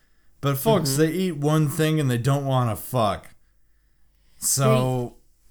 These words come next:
Speaker 2: They, they eat one thing that they can't really digest.
Speaker 1: Yeah.
Speaker 2: And so, Luke, they put you to shame. They shit, like, forty times a day.
Speaker 1: Yeah, I mean, it would be the,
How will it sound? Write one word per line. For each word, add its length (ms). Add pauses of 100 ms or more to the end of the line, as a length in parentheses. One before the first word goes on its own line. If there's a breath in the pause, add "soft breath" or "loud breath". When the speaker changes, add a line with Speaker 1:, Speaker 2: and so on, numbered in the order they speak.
(120)
Speaker 2:
They, 240
they 100
eat 300
one 420
thing 540
that 240
they 160
can't 480
really 420
digest. 1000 (460)
Speaker 1:
Yeah. 280
Speaker 2:
And 80
so, 440 (460)
Luke, 500
they 120
put 340
you 200
to 120
shame. 680
They 180
shit, 560
like, 280
forty 680
times 480
a 100
day. 600 (360)
Speaker 1:
Yeah, 360
I 100
mean, 220
it 80
would 160
be 180
the, 140